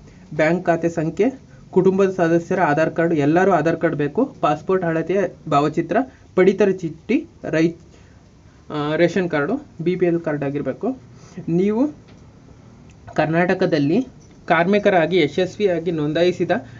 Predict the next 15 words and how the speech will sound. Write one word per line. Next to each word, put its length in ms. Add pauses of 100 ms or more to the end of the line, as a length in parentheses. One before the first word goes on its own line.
(120)
ನಂತರ 340 (140)
ನೀವು 280
ಪೋರ್ಟಲ್ 460 (440)
ಮೂಲಕ 320 (1080)
ಅಪಘಾತ 420
ಪ್ರಯೋಜನಗಳು, 680
ವೈದ್ಯಕೀಯ 440
ನೆರವು, 460 (280)
ಶಿಕ್ಷಣ 400
ಬೆಂಬಲ 400
ಮುಂತ-, 480 (180)
ಮುಂತಾದ 420
ವಿವಿಧ 420
ಯೋಜನೆಗಳನ್ನು 720
ನೀವು 400